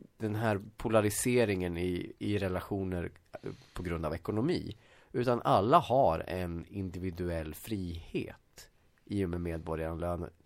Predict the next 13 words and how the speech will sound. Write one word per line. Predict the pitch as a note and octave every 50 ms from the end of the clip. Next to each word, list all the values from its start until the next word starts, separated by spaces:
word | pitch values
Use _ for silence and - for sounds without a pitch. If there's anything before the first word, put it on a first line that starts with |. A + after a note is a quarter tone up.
| - - -
som | - - A2 G#2+
gör | G#2+ G#2 G#2 - -
också | A2+ A2+ - - - G2
att | F#2 F#2+ -
den | - G2+ G2 F#2
här | F#2+ G2
själva | - - - A2 G2 F#2 F2+ F#2 F2+
friktionen | - - A2+ G2+ - - - C3+ C#3 D#3+ D#3+ A2 F#2 E2+ E2
mellan | E2 E2+ F2 F2 F2
rika | F2 F#2 F2 E2+ - - F2
och | F2+
fattiga, | - - G2+ - - - - E3 D#3+ A2+ F2+ G2 - - - -
klassamhället, | - C3+ C3 A2+ - - - - A#2 A2 F#2+ E2+ A#2 F3+ A#3 A#3+ D2+ - - - -